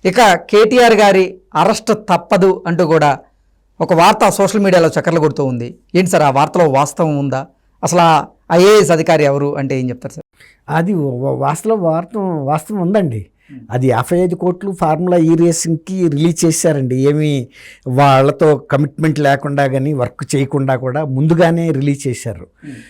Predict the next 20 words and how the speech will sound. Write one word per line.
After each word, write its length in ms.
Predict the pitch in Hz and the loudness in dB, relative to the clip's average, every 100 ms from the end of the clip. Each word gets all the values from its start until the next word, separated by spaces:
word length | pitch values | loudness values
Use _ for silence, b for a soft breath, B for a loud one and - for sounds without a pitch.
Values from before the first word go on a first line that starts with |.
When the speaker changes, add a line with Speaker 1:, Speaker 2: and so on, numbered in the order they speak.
| B B | B B
Speaker 2:
అది 320 | - 139 151 147 | -4 0 2 0
రిలీజ్ 360 | 131 170 170 | 0 -2 0
చేయటం 240 | 180 175 170 | -2 -2 -4
అనేది 600 | 170 170 160 175 160 151 | -4 -2 0 0 0 -2
చిన్న 260 | 127 143 | -6 -4
విషయం 300 | 160 160 165 | -4 -4 -6
కాదండి. 520 | 139 131 135 123 113 110 | -4 -4 -4 -4 -6 -4
గవర్నమెంట్లో 480 | 117 147 165 165 165 | -4 -2 -4 -4 -4
ఎప్పుడైనా 500 | 143 - 156 156 156 | -4 -4 -4 -4 -6
మొత్తం 340 | 135 123 170 | -8 -8 -10
పని 220 | 151 143 | -6 -4
అంతా 220 | 151 151 151 | -4 -2 -2
అయిన 200 | 139 151 | -2 -2
తర్వాతే 640 | 151 143 147 - 175 185 B B B - | -4 -4 -4 -4 -6 -8 B B B -2
ఏదైనా 360 | 143 160 165 | 2 4 2
ఫండ్స్ 340 | 165 147 147 156 | 0 -4 -4 -4
రిలీజ్ 320 | 147 151 143 | -2 -2 -2
చేయటం 220 | 147 143 | -4 -4
అనేది 200 | 143 143 | -6 -6
జరుగుతుంది. 580 | 123 127 131 131 101 95 | -4 -4 -4 -6 -8 -12